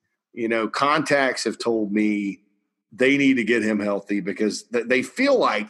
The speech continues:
you know, and they didn't say talent. They said he can be a big difference maker for our offense, wa-, was how it was put to me. Um, not that the other guys are not that good, but they,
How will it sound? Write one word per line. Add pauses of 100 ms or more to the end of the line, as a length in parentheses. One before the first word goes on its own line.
you
know, (800)
and
they
didn't
say
talent.
They
said (760)
he
can
be
a
big
difference
maker
for
our
offense, (260)
wa-,
was
how
it
was
put
to
me. (720)
Um,
not
that
the
other
guys
are
not
that
good,
but
they,